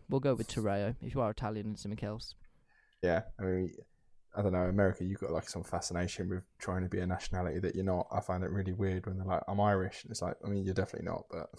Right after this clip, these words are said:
Speaker 2: <laughs>
Speaker 1: Well, that happened. It, it, I don't, I didn't actually write this in the episode, but I'm glad you brought this up. Al Capone's later on wife, who he was with until his death, uh, was Irish. He was an Irish immigrant.
Speaker 2: Oh, is that right?
Speaker 1: Yeah, there was a lot of, there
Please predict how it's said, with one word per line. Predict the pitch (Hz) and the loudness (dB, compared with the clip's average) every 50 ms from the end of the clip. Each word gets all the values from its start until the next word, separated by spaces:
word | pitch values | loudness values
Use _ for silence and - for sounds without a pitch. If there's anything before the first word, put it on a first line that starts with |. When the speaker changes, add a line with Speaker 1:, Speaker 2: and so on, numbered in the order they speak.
| - - - | -10 -10 -10
Speaker 2:
<laughs> | - - - - - | -10 -12 -10 -4 0
Speaker 1:
Well, | 156 143 131 | 2 2 4
that | 147 170 175 | 4 2 2
happened. | 165 156 - - 131 131 | 0 -2 -2 -2 -2 -2
It, | - 123 123 - | -2 -2 -2 -2
it, | 107 - - 127 147 - - 92 | -4 -6 -8 -10 -12 -10 -4 -2
I | 131 139 | -2 0
don't, | 127 160 160 151 - | 2 0 0 0 -2
I | 139 | -4
didn't | 147 165 170 - | -2 -2 -2 -4
actually | - - 123 | -4 -2 2
write | 127 131 127 | 2 4 4
this | - - | 2 0
in | 117 117 | 0 2
the | 120 | 2
episode, | - - - - - 117 | 2 2 0 -2 -2 -4
but | - | -4
I'm | 87 - | -6 -2
glad | - 139 123 | -2 -2 -2
you | 113 | 0
brought | - 120 104 | 0 0 0
this | 107 127 - | 0 -2 -2
up. | 110 - | -4 -2
Al | - 135 135 | -2 -2 -4
Capone's | - - - 127 120 117 113 - 120 | -4 -2 -2 0 0 0 -2 -2 -2
later | 110 117 120 - - 120 | -2 -2 -2 -2 0 2
on | 117 113 107 | 2 2 2
wife, | 113 120 120 117 113 - - - | 2 2 2 0 0 -2 -2 0
who | - 123 113 113 110 - 113 | 2 2 2 2 0 -2 -4
he | 120 127 | -4 -2
was | 117 117 107 - | -2 -2 0 0
with | 123 117 110 110 - | 2 2 2 0 -2
until | - 113 110 131 113 | -4 -4 -2 0 0
his | 120 110 101 | 0 0 0
death, | - 120 117 117 - - - - _ _ _ - - | 0 0 0 0 -2 -6 -14 -20 _ _ _ -8 -4
uh, | 117 113 107 113 113 | -2 0 0 0 0
was | - 120 117 95 | 0 0 0 2
Irish. | 101 120 113 117 127 131 - - - | 2 2 2 2 2 -2 -4 -8 -4
He | - 120 | -2 0
was | 107 | 2
an | 113 | 2
Irish | 107 110 113 113 - 117 | 2 2 2 2 2 0
immigrant. | 113 110 120 117 - _ _ _ _ _ - - - _ _ _ | 0 2 0 -2 -4 _ _ _ _ _ -20 -20 -20 _ _ _
Speaker 2:
Oh, | 175 208 196 170 | 0 2 2 4
is | 185 175 | 2 2
that | 196 214 | 2 2
right? | 170 180 160 113 - - - - _ _ - - | 4 4 4 2 0 -2 -8 -18 _ _ -8 -2
Speaker 1:
Yeah, | 147 139 135 127 | 0 2 4 4
there | 123 123 | 2 2
was | 123 127 | 0 2
a | 147 | 2
lot | 151 - - | 2 2 2
of, | 131 | 2
there | 139 135 | 0 0